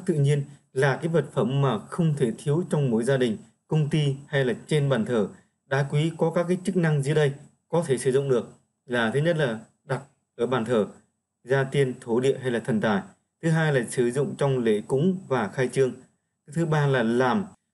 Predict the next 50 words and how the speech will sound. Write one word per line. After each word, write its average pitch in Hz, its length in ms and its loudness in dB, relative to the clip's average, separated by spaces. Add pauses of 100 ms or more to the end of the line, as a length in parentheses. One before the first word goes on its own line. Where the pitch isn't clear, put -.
làm 123 320 0
gối 139 220 4
pha 151 140 2
lê 139 280 4
để 113 240 0
ngủ 110 280 2
ngon, 139 280 2 (300)
sức 151 200 -10
khỏe. 98 240 0 (580)
Và 113 140 -2
thứ 139 200 2
tư 151 140 2
là 135 160 4
làm 113 420 2
bồn 117 260 4
ngâm 131 220 2
chân, 135 240 0 (320)
chống 160 200 2
nhức 190 160 0
mỏi. 95 300 0 (400)
Và 127 120 0
thứ 151 100 0
năm 139 300 0
tác 156 200 -2
dụng 131 220 2
là 107 220 0 (260)
làm 120 280 0
bồn 110 240 2
trang 131 200 0
trí, 139 300 0 (240)
cây 143 220 2
trồng, 117 340 0
cây 135 120 4
cảnh. 92 260 -2 (600)
Và 113 160 0
thứ 139 120 2
sáu 139 240 -2
là 143 100 2 (120)
chống 170 220 2
bức 190 160 2
xạ 156 280 -2
điện 117 220 0
tử 110 180 0
trong 123 160 0
nhà. 110 200 0 (520)
Tác 170 120 -6
dụng 147 160 0
thứ 175 120 2
bảy 123 240 2
là 127 260 0